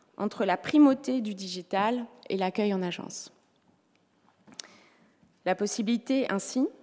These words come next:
nous donnant la possibilité de tout faire en ligne, mais également de tout faire en agence, sur des postes en libre accès, avec un appui si nécessaire.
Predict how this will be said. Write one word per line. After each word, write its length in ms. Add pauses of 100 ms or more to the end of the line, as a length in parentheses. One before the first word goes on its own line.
(140)
nous 80
donnant 300
la 100
possibilité 480
de 120
tout 200
faire 220
en 80
ligne, 260 (580)
mais 200
également 340
de 100
tout 200
faire 180
en 80
agence, 560 (640)
sur 200
des 100
postes 280
en 60
libre 220
accès, 480
avec 320
un 80
appui 280
si 180
nécessaire. 680